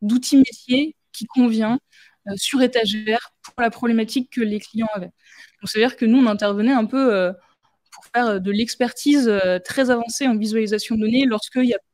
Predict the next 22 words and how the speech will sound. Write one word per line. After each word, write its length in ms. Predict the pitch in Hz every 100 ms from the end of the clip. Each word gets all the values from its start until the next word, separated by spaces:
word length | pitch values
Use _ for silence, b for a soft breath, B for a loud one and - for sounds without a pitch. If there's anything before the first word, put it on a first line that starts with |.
| _ _ 226
pas 80 |
d'outils 240 | 214 220 247
standardisés 580 | - 233 208 202 202 226
qui 140 | -
répondaient 320 | 190 196 196
déjà 240 | 190 190 185
bien 160 | 214 226
aux 80 | 214
besoins. 240 | 196 196 - _ b b _ _ _
Et 60 | 196
donc, 180 | 277 269
on 60 |
était 240 | 226 220 247
toujours 340 | - 226 294
sur 180 | - 220
des 140 | 208
cas 400 | 196 240 254 269 - _ -
très 220 | - 240
particuliers 680 | 233 - - - 202 233 226
de 160 | 208 - _ _
soit 300 | - 262 240 233
données 240 | 240 240